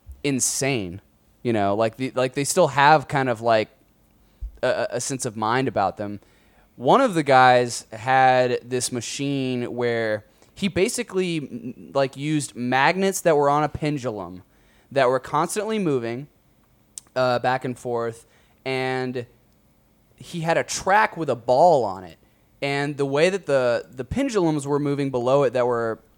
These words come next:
affected by magnetism, it was constantly shifting the track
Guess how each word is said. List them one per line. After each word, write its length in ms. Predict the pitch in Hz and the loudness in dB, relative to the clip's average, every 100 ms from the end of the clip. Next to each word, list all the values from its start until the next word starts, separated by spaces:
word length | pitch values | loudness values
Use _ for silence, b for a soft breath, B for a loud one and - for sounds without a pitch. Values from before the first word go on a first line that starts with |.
| _ | _
affected 420 | 127 - 175 160 139 | -4 0 0 0 2
by 160 | 123 | 2
magnetism, 920 | 120 131 165 139 127 117 110 107 110 b b b b _ | 2 0 0 -2 -4 -6 -6 -8 -10 b b b b _
it 60 | 151 | -4
was 140 | 143 | -4
constantly 540 | - 185 214 - 156 151 | 2 4 4 0 -4 -4
shifting 540 | - - 202 196 180 | -2 0 0 0 -2
the 60 | 143 | -2
track 540 | - 156 151 139 - | 0 2 4 2 -4